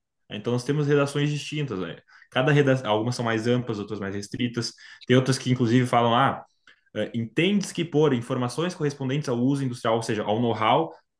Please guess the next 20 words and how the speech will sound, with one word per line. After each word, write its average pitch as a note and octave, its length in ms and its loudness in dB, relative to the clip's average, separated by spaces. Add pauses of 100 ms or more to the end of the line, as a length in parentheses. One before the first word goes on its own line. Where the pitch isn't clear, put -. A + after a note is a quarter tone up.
(120)
estão D#3+ 380 -2
inseridos C#3 420 -2
os C3 60 -12
serviços B2+ 280 -6
técnicos." G#2 280 -2
Então, A#2 200 -6
cada F#3+ 520 0
tratado C3+ 460 0
tem C3+ 140 -4
a C#3 40 -4
sua C3+ 180 -4
redação, B2 540 -4 (260)
né? G#2 60 -6
Tem, A2+ 180 -4
tem C3+ 180 2
tratado C3+ 380 4
brasileiro C3 640 2 (340)
que - 160 -20
coloca B2+ 400 2
locação C#3+ 840 -2